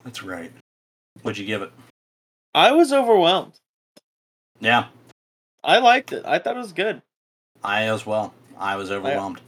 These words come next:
Speaker 2: I wanna see more of it.
Speaker 1: Mm-hmm. I wanna see more of the characters and more of the style.
Speaker 2: Mm-hmm.
Speaker 1: Like I said, I wanted, uh, I wanted, like, another thirty minutes of it.
Speaker 2: Yeah.
Speaker 1: So, Ted is Man-Thing.
Speaker 2: Yeah,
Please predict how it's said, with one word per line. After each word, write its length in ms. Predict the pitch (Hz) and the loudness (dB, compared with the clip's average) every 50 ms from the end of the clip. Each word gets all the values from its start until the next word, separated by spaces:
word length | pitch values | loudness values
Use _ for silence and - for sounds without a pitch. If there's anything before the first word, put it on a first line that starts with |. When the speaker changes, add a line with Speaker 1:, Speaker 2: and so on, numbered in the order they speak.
| _ _ _ _ _ _ _ _ - | _ _ _ _ _ _ _ _ -8
Speaker 2:
I 140 | - 139 147 | -4 -4 -2
wanna 240 | 151 165 175 180 170 | 0 0 -2 -2 -6
see 180 | - - 165 | -8 -10 -10
more 280 | 156 143 135 147 156 143 | -10 -8 -6 -4 -4 -4
of 120 | 123 - | -6 -10
it. 80 | - - _ _ _ _ _ _ _ _ _ _ _ - | -16 -20 _ _ _ _ _ _ _ _ _ _ _ -16
Speaker 1:
Mm-hmm. 240 | 104 92 104 110 120 117 - _ _ _ _ _ _ _ _ _ _ _ _ _ - | -12 -10 -8 -8 -8 -8 -12 _ _ _ _ _ _ _ _ _ _ _ _ _ -10
I 40 | 95 | -8
wanna 140 | 101 98 | -8 -8
see 140 | - - 110 | -8 -8 -8
more 220 | 101 104 101 101 98 | -8 -6 -6 -6 -6
of 60 | 85 | -8
the 80 | 85 | -10
characters 720 | - - 131 127 135 127 120 - 131 123 123 120 117 110 113 | -6 -2 0 0 0 0 -2 -4 -6 -4 -4 -6 -6 -8 -8
and 180 | 101 98 95 | -10 -8 -8
more 200 | 98 98 104 101 | -8 -6 -4 -4
of 60 | 90 82 | -6 -6
the 80 | 80 | -8
style. 680 | - - - 85 82 90 98 107 117 120 120 123 117 - - _ _ _ _ _ _ - | -12 -10 -8 -6 -4 -2 0 0 -2 -2 -2 -4 -6 -6 -10 _ _ _ _ _ _ -16
Speaker 2:
Mm-hmm. 640 | 127 131 131 131 131 127 127 127 - 147 147 160 170 165 _ _ _ _ _ _ _ _ _ _ _ _ | -14 -12 -12 -10 -10 -12 -12 -14 -14 -14 -14 -14 -14 -16 _ _ _ _ _ _ _ _ _ _ _ _
Speaker 1:
Like 180 | - 117 131 135 | -2 2 4 4
I 80 | 131 | 2
said, 200 | 120 - 147 123 | 2 2 2 2
I 80 | 104 104 | 2 2
wanted, 640 | 101 104 120 120 120 120 120 120 117 117 113 107 110 | 2 4 4 4 4 4 4 2 2 0 0 0 0
uh, 360 | 110 110 110 110 107 104 104 - - - | 2 4 4 4 4 2 0 -4 -10 -12
I 100 | - 110 | -10 -4
wanted, 300 | 110 110 120 123 120 120 | 0 2 2 2 2 2
like, 180 | 117 113 113 | 0 0 0
another 340 | 123 110 110 113 113 113 110 | 0 0 0 0 0 -2 -4
thirty 300 | 110 - 127 117 110 110 | -4 -2 -2 0 0 -2
minutes 300 | 104 107 110 107 101 - | -4 -4 -4 -6 -8 -8
of 80 | 92 85 - _ _ _ _ _ _ _ _ | -12 -12 -12 _ _ _ _ _ _ _ _
it. 80 | 104 - _ - | -20 -20 _ -6
Speaker 2:
Yeah. 180 | 151 175 208 240 - _ _ _ _ _ _ _ _ _ _ _ _ | -6 -6 -6 -8 -12 _ _ _ _ _ _ _ _ _ _ _ _
Speaker 1:
So, 400 | - - - 135 127 123 123 - - - _ _ _ _ _ | -4 0 4 6 6 6 4 2 -2 -12 _ _ _ _ _
Ted 360 | - - 147 143 151 151 147 | -2 0 2 4 4 4 2
is 280 | 139 127 127 120 104 123 | 2 2 0 0 2 2
Man-Thing. 500 | 123 117 117 113 104 - 104 92 90 - - _ _ _ _ _ _ _ _ _ _ _ _ - | 2 2 2 0 -2 -4 -8 -8 -8 -12 -16 _ _ _ _ _ _ _ _ _ _ _ _ -8
Speaker 2:
Yeah, 200 | 135 143 156 | -4 -2 -2